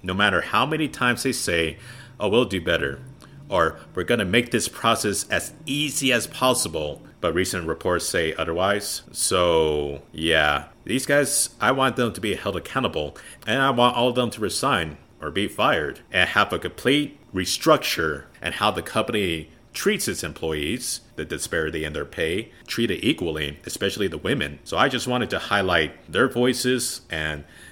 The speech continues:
this asshole's voice, how much money he can make, and still he's fucking very negligent and not treating people properly, especially his employees who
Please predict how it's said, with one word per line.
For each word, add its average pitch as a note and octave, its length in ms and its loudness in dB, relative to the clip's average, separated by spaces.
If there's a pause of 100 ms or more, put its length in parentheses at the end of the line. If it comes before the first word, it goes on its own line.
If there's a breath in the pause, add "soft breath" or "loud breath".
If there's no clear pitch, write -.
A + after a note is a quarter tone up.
(120)
this F2 260 -2
asshole's G2 540 2
voice, - 560 -4 (100)
how B2+ 180 0
much C3 340 -2
money G#2+ 240 0
he G#2 120 0
can E2+ 180 -4
make, F2 380 0 (340 loud breath)
and E2 100 -6
still G#2+ 440 2
he's - 240 -8
fucking G2+ 400 -2
very G#2 280 4
negligent E2 960 -4
and E2 100 -6
not E2+ 200 0
treating F2+ 280 -2
people E2 260 -8
properly, D2+ 640 -4 (100)
especially C3 500 0
his F2+ 180 0
employees F2+ 680 0 (380 loud breath)
who F#2 420 2